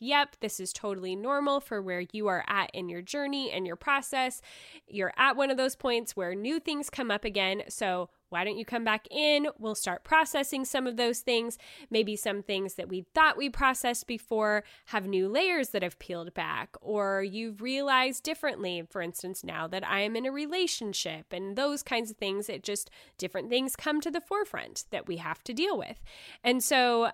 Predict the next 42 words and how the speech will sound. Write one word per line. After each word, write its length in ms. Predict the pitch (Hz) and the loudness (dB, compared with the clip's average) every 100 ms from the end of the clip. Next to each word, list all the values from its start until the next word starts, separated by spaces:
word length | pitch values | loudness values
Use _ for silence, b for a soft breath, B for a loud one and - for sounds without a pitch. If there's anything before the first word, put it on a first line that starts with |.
| _ - | _ 2
I've 260 | 247 269 | 4 4
been 180 | 285 269 | 0 0
reassured 600 | 269 269 285 - 247 294 | -2 -2 -2 0 0 -2
<laughs> 220 | 302 277 | -2 2
this 200 | 285 - | 2 4
is 140 | 302 262 | 4 6
a 100 | 269 | 4
very 420 | 226 294 269 254 | 6 6 6 4
normal 600 | 226 220 214 214 311 427 | 2 4 6 6 6 4
thing 400 | - 233 240 320 | 6 6 6 2
to 100 | 294 | -2
kind 260 | - 214 | 0 0
of 140 | 208 190 | 0 0
go 220 | 175 185 | 0 0
through 240 | - 208 | -2 -6
these 200 | 202 277 | -4 -6
cycles, 540 | - 175 165 151 185 - B B - | -2 -2 -2 -6 -6 -8 B B -4
especially 480 | 214 226 226 254 | 0 2 2 0
with 160 | 254 254 | -2 -2
the 120 | - | 2
added 300 | 185 180 180 | 2 2 -2
stress 340 | - 196 175 - | -2 -2 -2 -2
that 200 | 175 151 | -6 -4
we've 180 | 170 | -8
had 260 | - 160 - | -8 -12 -10
from 200 | - 175 | -8 -8
the 80 | 214 | -8
pandemic 720 | - 320 311 381 330 180 - | -2 0 2 2 4 2 0
and 160 | 156 170 | -6 -8
kids 260 | 156 180 | -10 -10
being 220 | - 240 254 | -6 -4 -2
home 180 | 302 | -2
from 200 | 294 339 | 0 -2
school 540 | 339 - 381 320 196 170 | -2 -2 0 2 0 -2
and, 160 | 160 | -4
you 80 | 196 | 0
know, 120 | 208 | 0
like, 180 | 202 208 - | 0 -2 2
all 260 | 247 269 269 | 4 6 4
the 80 | |
different 340 | 226 - 170 - | 0 -2 -4 -4
stuff. 340 | 170 - - | -4 -6 -8